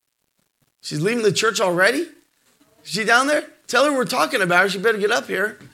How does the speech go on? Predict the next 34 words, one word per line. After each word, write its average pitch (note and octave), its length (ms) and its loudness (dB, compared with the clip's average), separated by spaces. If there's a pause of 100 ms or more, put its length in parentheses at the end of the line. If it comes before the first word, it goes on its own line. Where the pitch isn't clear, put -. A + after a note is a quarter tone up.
(520)
Uh, E3 380 0 (360)
<coughs> - 300 0
yeah, G3 380 6
yeah, D#3 300 -2
Carrie. E3+ 480 0 (200)
Uh, E3+ 220 -2
so E3 300 4
everybody G3 320 2
who G3+ 60 4
brings F#3+ 260 4
a F3+ 40 4
visitor G3+ 360 4
that E3+ 180 0
Sunday, G#3+ 360 2
I E3 60 0
take E3+ 160 -2
them F#3 120 -2
to E3+ 60 2
Golden F#3+ 300 2
Corral. F3 400 0 (460)
And, D#3 340 0
uh, D#3+ 120 0
Carrie E3+ 300 0
showed F3 280 2
up, A3+ 220 4
went E3 160 -2
to E3 40 -8
Golden F#3 240 2
Corral, F3+ 300 2
and A3+ 80 -4
been E3+ 140 0
there F3+ 160 2
ever G3 160 2
since. - 520 -2